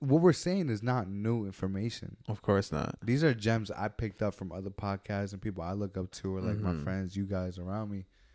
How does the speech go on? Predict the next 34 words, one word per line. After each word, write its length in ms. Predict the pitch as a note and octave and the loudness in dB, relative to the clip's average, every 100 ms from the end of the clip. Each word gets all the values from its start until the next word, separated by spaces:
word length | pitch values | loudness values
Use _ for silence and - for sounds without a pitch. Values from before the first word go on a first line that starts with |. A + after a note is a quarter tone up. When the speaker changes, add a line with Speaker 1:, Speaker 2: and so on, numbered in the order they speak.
| _ _ _ _ | _ _ _ _
Speaker 1:
But 100 | A2+ | 2
also, 220 | B2 C3 A#2 | 2 2 0
like, 200 | G#2+ - | 0 2
everybody's 520 | A#2+ D3 D3+ C#3+ A2 | 4 6 6 4 0
path 400 | - G#2 B2+ - | -4 -2 -2 -2
is 140 | F#2+ F2+ | -10 -10
different. 480 | - A2+ - F#2+ - _ _ _ - | -2 -2 -2 -8 -8 _ _ _ 0
So, 160 | A2+ | 6
Speaker 2:
Mm-hmm. 60 | C3+ | 8
Speaker 1:
like, 160 | C3 A2 | 8 8
early 360 | B2+ C#3+ B2+ A#2+ | 8 8 8 6
on, 240 | C3+ A2+ | 4 4
especially 400 | G#2+ - A#2+ A#2 | 0 2 0 2
when 100 | A2 | 2
I 40 | |
went 200 | A2 A2 - | 4 2 0
to 80 | |
that 140 | G2+ G2 | -2 -2
school 300 | - C3 B2 | 2 4 6
and 100 | G#2+ | 6
realized, 460 | G#2+ G2+ G2 G2 - | 6 4 2 2 2
"Holy 300 | A#2 G#2 F#2 | 2 2 -2
shit, 480 | - - A#2 F#2+ | -4 0 0 0
this 180 | - G#2 | 0 0
is 160 | G#2 G2 | 0 0
not 440 | G2 G2 F#2 F2+ | 2 4 4 2
like 200 | F2+ F2+ | -2 -4
me 240 | G2 G#2 G#2 | -2 0 0
and, 200 | F#2+ F2+ - - - _ - - _ _ - - - _ _ _ - | -2 -4 -12 -18 -20 _ -20 -20 _ _ -20 -20 -20 _ _ _ -6
you 140 | A2 | -2
know, 280 | G#2+ F2+ F#2 G2 - - | 0 0 -2 -6 -14 -4
this 140 | G#2+ | -2
next 220 | G#2+ G#2+ - | 0 0 2
person 580 | A2 G#2 - G#2 G2 | 2 2 0 -2 -4